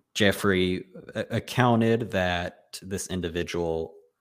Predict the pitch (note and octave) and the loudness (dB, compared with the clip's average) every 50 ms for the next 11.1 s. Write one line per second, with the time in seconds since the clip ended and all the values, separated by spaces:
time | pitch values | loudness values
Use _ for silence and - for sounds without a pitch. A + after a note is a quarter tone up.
0 | _ _ _ - F2+ G2+ G2+ F#2+ F#2 F2+ - - - F2+ E2 E2 E2+ E2+ - D#2 | _ _ _ -4 2 4 6 6 6 4 2 -2 -6 -4 -4 -4 -4 -6 -6 -6
1 | E2 D#2+ - - E2+ E2 E2 E2 D#2+ D2+ - - - E2 D#2 - - - F2+ F2+ | -6 -6 -8 -10 -10 -10 -8 -8 -10 -10 -10 -8 -6 -4 -4 -6 -6 -6 -6 -6
2 | F#2 - - - E2 D2+ D#2+ D2 - - - F#2+ F#2+ F2 E2 E2 - D#2+ - - | -6 -6 -8 -10 -10 -10 -10 -10 -12 -10 -8 -6 -6 -6 -6 -4 -4 -6 -6 -6
3 | D2 C#2+ - - _ - - F2 E2 E2 D#2+ - - - - - - - - _ | -6 -10 -10 -10 _ -10 -6 -4 -4 -4 -6 -8 -14 -16 -14 -12 -12 -12 -12 _
4 | - G2 - - F#2 F#2+ - G2 G2+ G2+ G2+ G2 F#2+ - - E2 F2 F2 E2+ D#2+ | -10 -10 -8 -6 -6 -4 -2 -2 -2 0 0 0 -2 -4 -6 -8 -6 -6 -6 -6
5 | - - - D#2+ D2 - _ - - G2+ F#2+ F2+ F2 E2 D2+ D#2+ D2+ - - - | -8 -8 -10 -10 -10 -10 _ -6 -2 0 0 0 0 0 -2 -2 -4 -6 -8 -10
6 | - D2+ D2+ C#2+ - _ - - - - - _ - - F2+ E2+ D#2+ D#2+ D#2 D#2+ | -8 -8 -8 -10 -10 _ -20 -20 -20 -20 -20 _ -10 -6 -6 -4 -4 -4 -4 -4
7 | D#2+ D#2 D#2 - - E2+ D2+ D2+ D2 - C2 - - _ - - - C#2+ C2+ C2 | -4 -4 -4 -6 -6 -8 -8 -8 -6 -8 -8 -8 -10 _ -16 -14 -12 -10 -10 -10
8 | C#2 C2+ - - - _ _ _ _ _ _ _ - E2+ D2 C#2+ C#2+ - - F#2+ | -10 -12 -14 -16 -20 _ _ _ _ _ _ _ -8 -6 -4 -4 -6 -6 -6 -8
9 | F#2 - - - - - - - - - - - - _ _ _ _ _ _ - | -8 -8 -8 -10 -12 -14 -14 -12 -12 -14 -14 -16 -18 _ _ _ _ _ _ -2
10 | F#2 G2 F#2 F#2 F2+ - - - E2+ E2 D#2+ E2+ E2+ E2+ F2 F#2 G2+ B2+ D#3+ D#3+ | 0 2 2 2 0 -2 -4 -6 -6 -4 -4 -2 -2 0 0 -2 -2 -4 -6 -6
11 | C#3 C#3+ | -8 -12